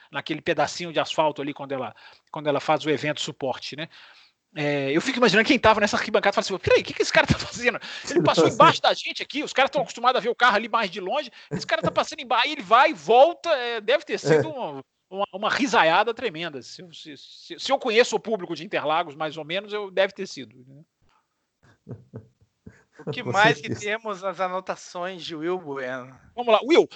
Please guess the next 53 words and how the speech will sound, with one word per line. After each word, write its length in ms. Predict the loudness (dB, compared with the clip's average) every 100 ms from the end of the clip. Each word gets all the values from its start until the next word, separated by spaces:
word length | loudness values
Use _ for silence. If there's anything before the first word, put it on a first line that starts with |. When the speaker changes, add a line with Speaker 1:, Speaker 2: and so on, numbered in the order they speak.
| 2
Speaker 1:
passa 300 | 4 6 4
suas 200 | 4 6
anotações 600 | 6 4 2 2 0 -2
Speaker 2:
É. 60 | -4
Speaker 1:
aí 80 | -4
no 80 | -4
ritmo 340 | 2 2 2 0
pra 120 | -2
gente, 400 | -2 -10 -12 -12 _
pra 120 | -2
gente 240 | -2 0 4
ir 20 |
Speaker 2:
Não, 80 | 8
eu 60 |
Speaker 1:
comentando. 220 | 10 8 6
Speaker 2:
coloquei, 300 | 2 0 -2
Speaker 1:
Vai, 80 | -4
vamos 200 | -8 -10
lá, 100 | -4
Speaker 2:
não, 80 | 2
Speaker 1:
vamos 80 | 2
Speaker 2:
eu 100 | 2
Speaker 1:
lá. 80 | -2
Speaker 2:
co-, 80 |
não, 160 | 2 4
eu 80 | 4
coloquei, 360 | 2 2 0 2
né, 120 | 4
a 260 | 4 2 2
última 280 | 0 -2
corrida 300 | -4 0 2
do 80 | 2
Schumacher, 600 | 0 2 2 2 0 -8 0
a 80 | 4
última 320 | 4 2 -2
corrida 320 | -2 0 2
do 100 | 2
Hamilton 320 | 2 0 -2 -2
pela 160 | 0
McLaren. 520 | 0 0 4 6 4 0 _ _ 0
Eu 60 |
coloquei 260 | 2 4 2
o 80 | 4
capacete 580 | 4 4 2 2 2 0
do 100 | -2
Felipe 380 | -2 -2 -2
Massa, 380 | 0 2 2 0
em 20 |
homenagem 400 | -2 0 2 2
ao 100 | 0
pai, 380 | 2 4 4 4
a 40 | -4
pintura 600 | -8 -10 -2 2 2